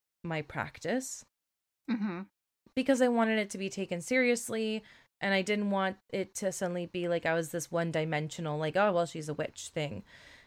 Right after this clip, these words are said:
Speaker 1: And, you know, I, my dad loves, you know, telling jokes,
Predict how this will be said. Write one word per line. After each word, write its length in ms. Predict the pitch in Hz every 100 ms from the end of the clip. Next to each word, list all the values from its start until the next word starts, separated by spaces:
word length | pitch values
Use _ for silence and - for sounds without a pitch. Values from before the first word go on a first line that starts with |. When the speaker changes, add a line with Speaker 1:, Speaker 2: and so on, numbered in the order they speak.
| _
Speaker 1:
And, 320 | - 175 165 170 -
you 100 | - 165
know, 260 | 156 151 -
I, 300 | 165 165 160 -
my 380 | - 165 156 151 - - 160
dad 280 | 170 160 156
loves, 480 | 151 143 143 - - _ -
you 120 | 160
know, 140 | 147 135
telling 480 | - 160 143 139 147 - _ _ _ _ _ - _ _
jokes, 500 | - 151 - - -